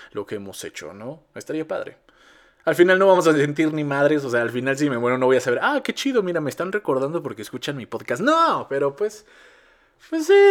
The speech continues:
o sea, me muero, tal vez yo no, no sé nada de lo que pasa aquí, pero, ah, pero está padre que tal vez otras personas que no les tocó, digamos, eh,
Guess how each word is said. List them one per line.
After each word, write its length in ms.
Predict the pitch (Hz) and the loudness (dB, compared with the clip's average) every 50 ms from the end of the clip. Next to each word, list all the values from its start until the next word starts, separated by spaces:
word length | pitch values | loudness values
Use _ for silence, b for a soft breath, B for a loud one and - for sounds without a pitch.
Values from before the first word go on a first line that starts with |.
| 381 349 349 B B B B | 6 4 2 B B B B
o 100 | 220 202 | -6 -2
sea, 140 | - 247 | -2 0
me 120 | 240 247 247 | 0 0 0
muero, 340 | 247 262 285 285 285 277 - | 0 2 2 2 2 2 2
tal 160 | 269 262 254 | 2 0 0
vez 140 | 254 254 226 | 0 -4 -2
yo 120 | 254 247 | -2 -4
no, 380 | 240 240 240 240 240 233 226 220 | -2 -4 -6 -6 -6 -8 -8 -8
no 140 | 220 220 | -8 -8
sé 160 | 202 - 208 202 | -6 -4 -4 -4
nada 220 | 202 202 196 190 | -2 -2 0 0
de 80 | 180 160 | 0 0
lo 100 | 156 143 | -2 -2
que 100 | 151 147 | -4 -2
pasa 220 | 180 180 170 170 | -2 -2 -2 -2
aquí, 260 | 156 143 165 175 185 | -6 -6 -4 -6 -6
pero, 500 | 180 - 175 160 156 156 151 151 151 180 - | -4 -2 -2 -2 0 -2 -2 -4 -8 -12 -8
ah, 260 | 320 349 349 349 349 349 | -4 -4 -2 -2 -4 -4
pero 140 | - 240 247 | -4 -6 -6
está 220 | 240 - 285 269 | -2 -4 -4 -2
padre 680 | 285 269 269 262 254 254 254 240 233 214 190 170 143 - B B B B B B B B _ | -2 -2 0 0 -2 -2 -2 -2 0 0 0 0 -2 -6 B B B B B B B B _
que 260 | - 156 151 147 147 147 151 - | -6 -4 -2 -2 -2 -4 -6 -6
tal 120 | - 202 208 | -4 0 0
vez 140 | 208 202 214 | 0 -2 -2
otras 220 | 190 196 190 180 | -2 -4 -4 -2
personas 580 | - 170 147 - 170 160 160 156 151 143 143 - | -2 -4 -4 -2 -2 -2 -2 -2 -6 -6 -8 -8
que 140 | - 127 | -8 -8
no 120 | 120 131 135 | -6 -6 -4
les 180 | 135 131 131 | -4 -4 -4
tocó, 440 | - 120 107 - 135 123 120 120 117 | -4 -10 -10 -4 -2 0 0 0 0
digamos, 720 | 113 110 107 113 113 113 113 113 110 107 104 98 - - - | -2 -4 -6 -6 -6 -6 -6 -8 -10 -10 -10 -12 -16 -16 -14
eh, 340 | 98 95 95 95 92 92 | -14 -12 -12 -12 -14 -14